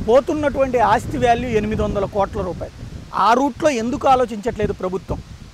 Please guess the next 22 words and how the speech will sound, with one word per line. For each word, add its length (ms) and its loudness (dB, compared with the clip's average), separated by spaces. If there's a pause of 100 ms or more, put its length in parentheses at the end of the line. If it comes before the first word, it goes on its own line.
అంటే 140 2
తను 320 0
చేసినటువంటి 680 0
తప్పుని 280 -4
సమర్థించుకోవడానికి 1080 -4
కంటిన్యూ 560 -4
అవుతుందా? 300 -6 (380)
ఈవేళ 260 4
దాంట్లో 400 2
తెలుగుదేశం 480 -2
పార్టీ 260 -2
శ్రేణులు 380 -6
ఇంకొక 240 -4 (160)
పాయింట్ 280 -2
రైజ్ 280 -4
చేస్తున్నారు. 420 -8 (560)
ఆ, 380 2 (260)
ఈరో-, 500 0
కేవలం 380 0
మాటలకే 460 0
పలికారు 500 -2
తప్పించి 480 -10